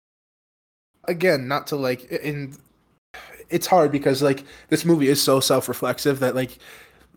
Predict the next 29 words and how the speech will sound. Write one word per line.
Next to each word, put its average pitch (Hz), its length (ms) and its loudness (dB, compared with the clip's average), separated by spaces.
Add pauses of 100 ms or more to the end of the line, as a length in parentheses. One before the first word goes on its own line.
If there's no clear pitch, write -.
(180)
th-, 127 140 -14 (160)
the 123 320 0
fiction 143 420 0
and 131 120 -2
the 131 40 0
fact 123 420 0
really 123 220 -2
do 123 200 -2
bleed 123 240 -2
into 123 200 -6
one 113 220 -4
at 120 100 -4
some 127 160 -4
points, 139 240 -2
but - 160 -2
I 135 100 0
just 139 280 -8
think 156 140 -2
of 135 100 0
that 127 180 0
scene 135 240 -4
with 113 100 -6
the 101 120 -10
agent 110 380 -6
where 113 200 4
we 110 140 -4
kind 139 200 0
of, 131 120 -2
like, 101 280 0